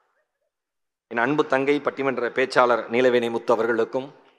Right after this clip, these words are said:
படிக்கிற காலத்தில் திருச்சியிலே என் பேச்சை அகமகிழ்ந்து கேட்ட அன்பிற்குரிய ஐயா கவிஞர் நந்தலால் ஐயா அவர்களுக்கும்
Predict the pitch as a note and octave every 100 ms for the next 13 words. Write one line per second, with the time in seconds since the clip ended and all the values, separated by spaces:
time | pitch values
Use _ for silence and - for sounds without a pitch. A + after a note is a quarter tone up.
0 | _ _ _ _ - C3+ C#3+ C#3+ B2 B2+
1 | C3+ C3+ B2+ - C#3+ C#3 C#3 B2+ B2 A2+
2 | G#2 C3 C3+ C3 G#2+ C#3+ C#3 D#3 D#3+ C3+
3 | A#2+ A2+ A2 G#2 G2 - _ _ _ -
4 | A#2+ C3 B2 C3+ D3 A#2+ A2+ A#2+ G#2+ A2
5 | A#2 A2 G2+ A2+ B2+ A#2 A2+ A2+ A#2 A#2
6 | A2+ A#2 A#2+ B2+ -